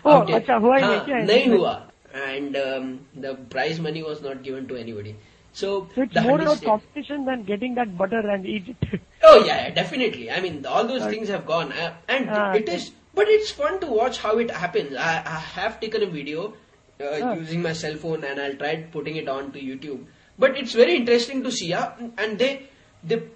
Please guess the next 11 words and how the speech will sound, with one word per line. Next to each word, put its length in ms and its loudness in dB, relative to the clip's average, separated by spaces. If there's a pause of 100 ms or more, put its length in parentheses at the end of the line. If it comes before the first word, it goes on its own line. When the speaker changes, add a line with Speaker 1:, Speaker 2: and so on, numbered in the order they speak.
(180)
Speaker 2:
they 40 -2 (140)
put 220 -2
together 260 4 (140)
this 120 -6 (120)
Govinda 340 -4 (220)
in 420 -6
no 80 0 (160)
time, 260 -10 (200)
in, 180 -10
in, 180 -10 (220)
say, 80 -6